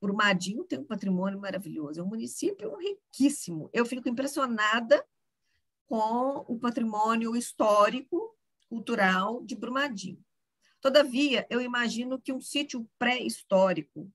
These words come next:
com figurações rupestres, inédito, em um local muito vulnerável, deveria, por esses motivos, também ser uma prioridade, não é? E a gente vê que isso não aconteceu. E o pior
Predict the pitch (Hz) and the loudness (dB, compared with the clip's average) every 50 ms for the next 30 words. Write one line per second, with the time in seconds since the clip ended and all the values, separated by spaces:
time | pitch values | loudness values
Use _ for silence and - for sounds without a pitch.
0 | _ - 220 208 196 - 220 180 190 208 202 196 190 - - 220 220 226 247 233 | _ -6 -6 -6 -4 -6 -6 -4 -2 0 0 0 -2 -2 -4 -4 -4 -4 -4 -6
1 | 196 196 - 196 185 180 165 170 196 - 165 156 151 - - _ - 226 240 220 | -8 -6 0 2 2 4 2 2 -4 -10 -12 -10 -10 -12 -14 _ -4 -4 -2 -2
2 | 202 190 190 180 175 165 - - - _ - 190 - _ _ _ - - _ - | 2 2 4 4 4 2 -2 -6 -16 _ -18 -20 -20 _ _ _ -20 -20 _ -4
3 | 220 233 247 233 226 220 202 - - 202 185 175 175 160 180 220 269 339 523 - | -2 -2 0 0 0 -2 -2 -2 0 2 4 4 4 2 4 6 6 6 6 4
4 | - 285 247 196 185 175 170 185 214 247 269 233 185 185 180 147 - - _ _ | -2 -4 -2 0 0 0 2 2 4 4 4 4 2 -2 -4 -12 -18 -20 _ _
5 | _ _ _ _ _ _ _ _ _ _ _ _ - 190 240 240 277 285 269 202 | _ _ _ _ _ _ _ _ _ _ _ _ -4 -2 0 6 8 6 6 6
6 | 226 240 262 285 - - _ _ _ _ _ _ _ _ _ _ - 226 233 240 | 4 -2 0 -2 -2 -4 _ _ _ _ _ _ _ _ _ _ -6 0 4 4
7 | 285 - - 208 226 202 202 196 - - - 214 226 226 - 277 339 - - - | 4 2 2 -4 -4 -4 -4 -4 -6 -6 -6 -4 -4 -4 -4 -4 -6 -8 -10 -12
8 | _ - 285 277 247 180 220 262 440 - - - 220 202 196 185 180 175 170 - | _ 6 6 6 6 4 4 2 2 0 -2 -4 -2 0 0 0 0 -4 -6 -8
9 | - 170 170 165 151 156 - 135 107 76 - _ - - - _ _ - 139 196 | -8 -8 -8 -6 -8 -8 -8 -8 -8 -8 -10 _ -20 -20 -20 _ _ -4 0 0
10 | 185 - - _ _ _ _ - _ _ - - 226 277 240 233 - 254 220 214 | 0 0 -2 _ _ _ _ -20 _ _ -2 0 2 2 2 2 2 0 2 2
11 | 220 226 226 - - 247 - - 269 240 233 226 226 240 247 277 294 294 - - | 0 0 0 -2 -4 -4 -4 -2 -2 -2 0 0 2 4 4 4 4 4 0 -4
12 | 226 226 220 202 185 190 - - - - - _ _ _ _ _ _ _ _ _ | -8 -6 -6 -6 -8 -8 -8 -12 -14 -16 -16 _ _ _ _ _ _ _ _ _
13 | 302 - 262 320 453 453 - 269 254 247 269 302 302 254 220 - - | -6 2 2 2 2 2 0 2 6 8 10 10 10 10 8 4 0